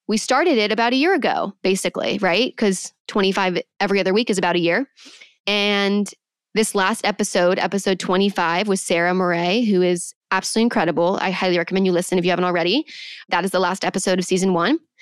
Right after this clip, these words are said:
And I picked twenty-five 'cause it's just a nice number. I just feel like it feels really, uh, quarter of a century, feels good. What did I learn? I think the biggest thing I learned was that podcasting is the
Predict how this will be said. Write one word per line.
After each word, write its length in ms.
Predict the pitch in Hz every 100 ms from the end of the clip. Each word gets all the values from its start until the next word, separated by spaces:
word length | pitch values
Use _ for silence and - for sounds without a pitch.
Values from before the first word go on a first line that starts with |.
| - - -
And 100 | 262
I 20 | 269
picked 180 | 302
twenty-five 440 | - 302 269 240 247
'cause 160 | 254
it's 120 | 247 -
just 180 | 269
a 40 | 269
nice 460 | 226 214 214 -
number. 460 | 190 175 165 175 185 _ _ -
I 60 |
just 200 | 202 208
feel 140 | - 196
like 120 | 196
it 100 | -
feels 280 | 196 190 185
really, 380 | 190 185 185 185
uh, 200 | 180 190 - -
quarter 240 | - 214 214
of 60 |
a 40 | 208
century, 760 | - 185 - 190 190 185 185 _ _ _ _
feels 220 | - 214 -
good. 260 | 165 131 - - - - - -
What 120 | 247
did 100 | 277
I 100 | 302
learn? 480 | 262 196 185 160 82 - _ _ -
I 60 | 220
think 340 | 277 285 - - _ _ _ -
the 80 | 220
biggest 440 | 180 208 226 233
thing 140 | - 196
I 100 | 185
learned 460 | 180 170 190 220
was 240 | 190 185 175
that 540 | 180 156 160 - - - _ _ -
podcasting 680 | - 185 190 233 233 - 240
is 100 | 190
the 180 | 196